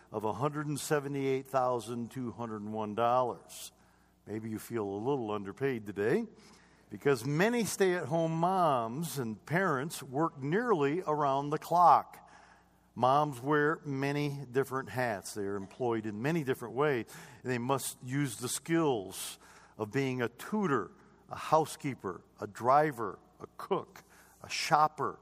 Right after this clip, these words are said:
a negotiator, nurse, launderer, and psychologist, just for starters. So many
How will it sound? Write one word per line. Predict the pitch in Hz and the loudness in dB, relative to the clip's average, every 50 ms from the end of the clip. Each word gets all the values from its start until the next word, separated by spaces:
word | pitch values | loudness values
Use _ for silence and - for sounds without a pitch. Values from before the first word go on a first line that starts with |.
| _ _ _ - | _ _ _ -10
a | 107 110 | -8 -6
negotiator, | 117 120 110 104 131 156 185 - - - 156 151 139 131 123 113 92 98 95 87 - - _ - | -6 -6 0 2 2 2 2 0 -4 -6 -2 0 2 2 0 -2 -6 -10 -14 -14 -20 -20 _ -10
nurse, | - 110 120 135 156 180 190 160 117 - - - - - - - - _ _ _ - | -8 -4 0 2 4 4 4 2 0 -2 -6 -8 -8 -10 -12 -16 -20 _ _ _ -8
launderer, | 107 101 104 120 131 151 170 180 160 165 156 147 131 117 104 92 82 - - - - - _ _ _ _ | -6 -4 0 2 2 2 2 2 0 2 2 4 4 2 0 -2 -6 -10 -20 -20 -20 -20 _ _ _ _
and | - 123 120 120 117 | -6 -6 -6 -4 -4
psychologist, | - - - 143 127 117 117 - - 127 131 127 127 127 123 101 92 98 82 - - - 123 | -6 -4 2 2 2 2 0 -4 -2 0 0 0 0 0 -2 -4 -8 -12 -12 -12 -14 -16 -12
just | 107 113 120 123 117 - - | -8 -6 -6 -6 -6 -10 -14
for | - - 117 107 | -14 -10 -10 -10
starters. | 95 - - - - 117 113 113 110 98 95 80 - - - | -10 -12 -14 -14 -10 -8 -8 -8 -8 -8 -10 -12 -12 -14 -18
So | - - 120 104 98 95 92 - - - - - - - - - - _ - | -10 -4 -4 -2 -2 -2 -6 -8 -14 -20 -20 -20 -20 -20 -20 -20 -20 _ -14
many | - 107 113 131 135 135 131 127 131 | -10 -6 -4 -4 -2 -2 -2 -4 -4